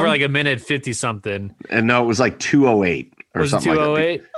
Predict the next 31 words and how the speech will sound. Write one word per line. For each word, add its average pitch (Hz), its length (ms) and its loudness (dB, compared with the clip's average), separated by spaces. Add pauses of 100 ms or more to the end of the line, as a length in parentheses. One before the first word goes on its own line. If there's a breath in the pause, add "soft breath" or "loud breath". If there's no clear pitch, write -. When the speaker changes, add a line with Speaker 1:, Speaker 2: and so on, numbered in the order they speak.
(120)
Speaker 3:
Yeah, 151 100 4
because, 147 300 0
like, 160 160 2
if 151 120 0
you 185 100 2
go 190 160 2
the 147 140 2
regular 117 760 2
rhythm 104 440 2
of 98 240 0
the 98 60 -2
national 92 380 -2
anthem, 90 240 -2
it's, - 120 -4
like, 113 140 -2
two 127 240 2
oh 117 80 4
six, 104 340 -2
two 113 280 2
oh 98 140 2
eight, 92 260 0 (120)
like, 90 200 -4
something 95 240 -4
like 87 160 -2
that. 78 320 -4 (100)
Speaker 2:
Now 120 180 -2
with 135 120 -4
Eric 147 180 -2
Church 170 240 -4
singing 117 300 -4
it. 151 180 -6